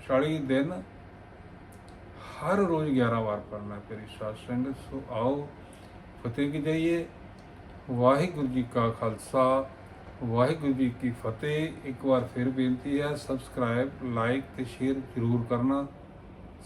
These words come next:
ਸੋ ਆਓ ਫਤਿਹ ਕੀ ਜਾਈਏ। ਵਾਹਿਗੁਰੂ ਜੀ ਕਾ ਖਾਲਸਾ,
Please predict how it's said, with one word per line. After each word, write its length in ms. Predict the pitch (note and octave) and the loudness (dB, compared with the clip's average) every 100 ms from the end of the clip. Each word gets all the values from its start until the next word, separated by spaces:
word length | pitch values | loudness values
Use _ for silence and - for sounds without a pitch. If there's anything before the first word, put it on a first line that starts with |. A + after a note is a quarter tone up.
| - | -8
ਸੋ 140 | C3 - | -8 -2
ਆਓ 340 | A#2 B2 B2+ - - - - - - - - | 2 2 0 -6 -16 -18 -16 -16 -16 -14 -4
ਫਤਿਹ 240 | B2+ D#3 | -2 0
ਕੀ 120 | C#3+ C3+ | 2 4
ਜਾਈਏ। 380 | C3+ C#3 C#3+ | 6 6 4
ਵਾਹਿਗੁਰੂ 500 | C#3+ C3 C3+ D#3 C#3+ | 2 8 8 8 4
ਜੀ 120 | B2+ B2+ | 2 0
ਕਾ 240 | - B2+ | 6 6
ਖਾਲਸਾ, 560 | A#2 A#2 A#2 - C#3 | 6 4 2 4 8